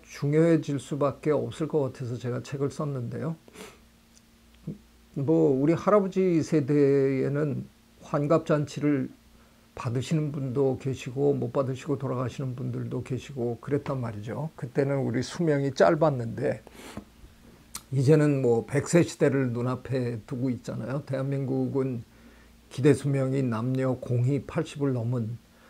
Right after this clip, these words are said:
세계 최장수 국가가 됐는데, 그 백 세 시대를 이제 눈앞에 두고 있는 상황에서 옛날처럼 한 가지 일만 하고 돌아가시는 분은 이제 없어요.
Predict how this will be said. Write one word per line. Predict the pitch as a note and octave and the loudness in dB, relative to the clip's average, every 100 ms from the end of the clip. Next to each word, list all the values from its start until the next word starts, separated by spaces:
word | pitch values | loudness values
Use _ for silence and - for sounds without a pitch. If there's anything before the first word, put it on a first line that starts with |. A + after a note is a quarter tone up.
| - - | -20 -10
세계 | - B2+ B2 B2 A#2 - - | -2 0 2 0 -2 -6 -14
최장수 | - - E3+ D#3+ A2+ B2 B2 C3+ A#2+ A2 B2+ - _ - _ | -6 2 2 2 0 0 0 -2 -4 -4 -10 -12 _ -20 _
국가가 | - A#2 B2+ A2+ A#2+ A#2 - | -10 -4 -4 -2 -6 -8 -10
됐는데, | C#3 B2+ A#2+ A2 A2+ A2+ G#2+ - - - - - - _ _ _ - | -6 -4 -2 -2 -2 -2 -6 -16 -20 -20 -20 -20 -20 _ _ _ -16
그 | - D3+ D3+ D3 C#3+ C#3+ C3+ - _ | -2 2 4 4 2 0 -4 -12 _
백 | - A#2+ C3 | -2 0 0
세 | - F#3 | 4 6
시대를 | - D#3+ D#3+ D#3 C#3+ | 4 4 4 6 2
이제 | B2 D3 | 2 0
눈앞에 | A#2+ C3 C3+ - B2 | 0 -2 -2 -2 -2
두고 | C3+ B2+ | -2 0
있는 | C3 B2 B2 | -2 -2 -4
상황에서 | A#2 B2+ B2+ B2+ B2+ G#2+ D#3 A3+ - _ _ _ _ C#3+ | -4 -6 -6 -6 -6 0 0 0 -8 _ _ _ _ -2
옛날처럼 | B2 C#3 D#3+ D#3 - D3 C#3+ D3 C3+ - - - - - - | 2 4 4 4 2 2 4 2 -2 -8 -20 -20 -20 -20 -20
한 | - - F3 G3+ | -10 -2 0 4
가지 | G#3 - G3 D#3+ | 4 4 4 6
일만 | C#3+ C#3 C3+ C3+ | 6 4 0 -2
하고 | B2 A#2 B2 B2 A#2 - | -2 0 0 0 -2 -4
돌아가시는 | C3+ C3 C3 C#3 C3 A2+ | -4 -2 -2 -2 -4 -4
분은 | B2 D3+ D3 | -4 -2 -2
이제 | A#2 E3 | -2 -2
없어요. | C3+ A#2 - C#3 B2 A#2+ | -2 -4 -4 -2 -2 -2